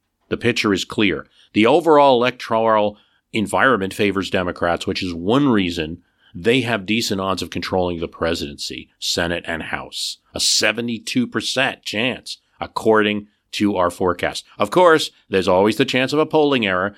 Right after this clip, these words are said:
which tends to be correlated from state to state when it happens.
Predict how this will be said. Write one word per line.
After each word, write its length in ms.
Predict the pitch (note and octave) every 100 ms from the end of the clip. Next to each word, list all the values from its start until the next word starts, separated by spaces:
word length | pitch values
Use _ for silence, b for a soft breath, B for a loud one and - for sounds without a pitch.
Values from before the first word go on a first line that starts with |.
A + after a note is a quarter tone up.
| -
which 220 | G2+ -
tends 260 | A2+ A#2
to 80 | -
be 140 | C3 C3+
correlated 600 | - D3 B2+ A2+ G#2+ G#2
from 160 | G2
state 360 | F#2+ - G2+ G#2
to 80 | -
state 280 | - G#2
when 120 | F2 E2+
it 100 | E2
happens. 640 | D#2+ E2 - - -